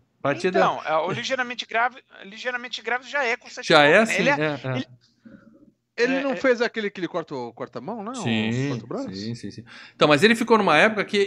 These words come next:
Speaker 1: ele virou ator dessa, é, escada pro Seth Rogen. E eu falei, porra, que mal.
Speaker 2: É.
Speaker 1: Mas esse Segurando as Pontas é divertidíssimo. Tem o dois, inclusive, tá? O filme foi tão bom que teve sequência. Assistam.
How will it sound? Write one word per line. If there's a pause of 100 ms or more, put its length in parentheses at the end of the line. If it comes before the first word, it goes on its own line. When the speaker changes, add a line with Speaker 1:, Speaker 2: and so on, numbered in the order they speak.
Speaker 1:
ele
virou
ator
dessa,
é,
escada
pro
Seth
Rogen.
E
eu
falei,
porra,
que
mal. (260)
Speaker 2:
É.
Speaker 1:
Mas
esse
Segurando
as
Pontas
é
divertidíssimo.
Tem
o
dois,
inclusive,
tá?
O
filme
foi
tão
bom
que
teve
sequência.
Assistam.